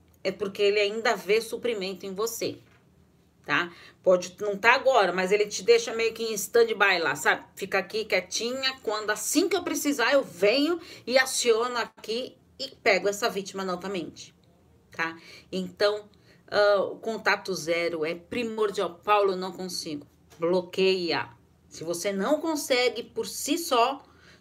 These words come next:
não, de ter esse controle de, "Eu não vou responder as chamadas, eu não vou, ah, ficar olhando Instagram, em, o Instagram da pessoa", bloqueia. Bloqueia do Instagram,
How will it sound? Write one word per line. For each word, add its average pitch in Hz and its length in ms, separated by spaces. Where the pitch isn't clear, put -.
não, 190 160
de 175 180
ter 277 340
esse 294 200
controle 233 640
de, 190 160
"Eu 180 180
não 220 180
vou 190 500
responder 185 480
as 175 100
chamadas, 170 640
eu 180 120
não 180 220
vou, 196 500
ah, 190 200
ficar 196 280
olhando 190 300
Instagram, 180 520
em, 180 260
o 170 160
Instagram 190 720
da 175 140
pessoa", 202 560
bloqueia. 220 960
Bloqueia 208 460
do 175 80
Instagram, 185 1120